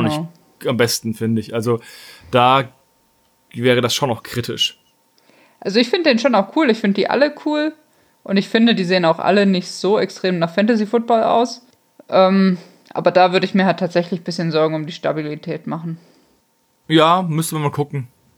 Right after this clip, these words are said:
Speaker 1: Aber ich kauf mir, also ich würde mir das Modell trotzdem kaufen, auch wenn es vielleicht irgendwie instabil wäre. Ich würde
Speaker 2: Wenn
Speaker 1: nicht
Speaker 2: du denn
Speaker 1: unbedingt
Speaker 2: Ratten hättest.
Speaker 1: Genau, also das wäre jetzt kein Ausschlusskriterium, das meine ich
Speaker 2: Hm.
Speaker 1: damit.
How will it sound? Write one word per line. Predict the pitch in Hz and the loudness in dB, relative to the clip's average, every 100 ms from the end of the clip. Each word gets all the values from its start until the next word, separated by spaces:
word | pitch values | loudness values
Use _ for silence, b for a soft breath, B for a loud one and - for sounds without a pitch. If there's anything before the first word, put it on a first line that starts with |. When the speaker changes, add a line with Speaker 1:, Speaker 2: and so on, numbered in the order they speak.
| B B B B 135 | B B B B 0
Speaker 1:
Aber | 147 151 | 4 4
ich | 151 | 0
kauf | - 151 - | 0 0 0
mir, | 151 143 139 131 - | 0 2 2 -2 -2
also | 143 139 | 0 2
ich | 156 | 0
würde | 143 185 165 | 2 2 4
mir | 156 147 | 2 0
das | 147 131 | -2 2
Modell | 143 | 2
trotzdem | 135 151 151 143 | 4 2 0 -8
kaufen, | 127 127 127 139 131 | 0 0 0 -4 -6
auch | 123 131 123 | -4 -2 2
wenn | 127 127 | 2 2
es | 120 | -2
vielleicht | 120 120 | -4 -2
irgendwie | 135 127 127 120 120 | -4 -2 -2 -4 -6
instabil | 127 139 - 123 113 | -4 -6 -6 -4 -2
wäre. | 120 120 120 127 B B B B B _ - | 4 4 4 -2 B B B B B _ -10
Ich | 120 135 | -8 0
würde | 147 165 | 2 4
Speaker 2:
Wenn | |
Speaker 1:
nicht | 202 | 4
Speaker 2:
du | 214 | 4
denn | 139 123 | 2 2
Speaker 1:
unbedingt | 135 143 | 2 2
Speaker 2:
Ratten | 175 196 170 | 0 -2 -2
hättest. | 185 180 - 165 - - - - | -2 -4 -6 -6 -6 -14 -10 -2
Speaker 1:
Genau, | 139 127 120 123 | 2 4 4 4
also | 127 135 | 2 0
das | 139 165 | 0 0
wäre | |
jetzt | 160 - | 0 0
kein | 135 | 0
Ausschlusskriterium, | 135 156 156 143 127 120 104 104 | 4 2 0 -8 -4 -2 -2 -4
das | 113 113 | -6 -4
meine | 107 104 | -2 0
ich | 190 | 0
Speaker 2:
Hm. | 185 | 0
Speaker 1:
damit. | 175 196 | -2 -4